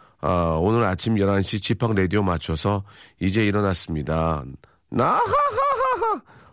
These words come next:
완전 행복해요.라고 이렇게. 가끔 이렇게 혼자 있으면 좋아요. 그죠? 예. 다 혼자 좀 이렇게 혼자 시간 보내면 좋아요. 혼자 이렇게 영화 같은 거 이렇게 틀어놓고 딱 보-, 누워서 커피 한 잔, 피크 한 잔 하면서 고-, 고구마나 옥수수 같은 거 딱 드시면서 이렇게 영화 한 편 딱 보면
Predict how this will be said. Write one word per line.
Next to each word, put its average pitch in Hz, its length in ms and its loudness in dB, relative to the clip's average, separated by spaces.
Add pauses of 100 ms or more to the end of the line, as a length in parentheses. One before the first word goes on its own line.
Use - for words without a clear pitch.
완전 107 320 -2
행복해요.라고 101 960 0
이렇게. 76 260 -6 (420)
가끔 196 280 -2
이렇게 180 120 -2
혼자 214 260 0
있으면 190 240 -2
좋아요. 135 440 -2
그죠? 127 380 -2
예. 104 240 -2 (720)
다 135 220 -2
혼자 202 360 -2
좀 156 120 -2
이렇게 131 200 -4
혼자 214 220 0
시간 196 220 -2
보내면 135 380 0
좋아요. 104 220 0
혼자 202 300 0
이렇게 139 320 -2 (320)
영화 135 240 2
같은 131 220 -2
거 120 60 0
이렇게 113 140 -2
틀어놓고 165 420 0
딱 - 140 -10 (380)
보-, 117 180 -6
누워서 117 300 0
커피 156 260 -4
한 160 80 2
잔, 110 220 -2
피크 165 240 0
한 160 100 2
잔 135 120 2
하면서 98 580 2 (720)
고-, 104 100 -10 (280)
고구마나 120 420 2
옥수수 113 320 -2
같은 117 200 2
거 110 60 0
딱 110 320 -6
드시면서 107 440 2
이렇게 92 320 -2
영화 95 180 0
한 107 80 0
편 101 80 -6
딱 - 300 -12
보면 107 340 2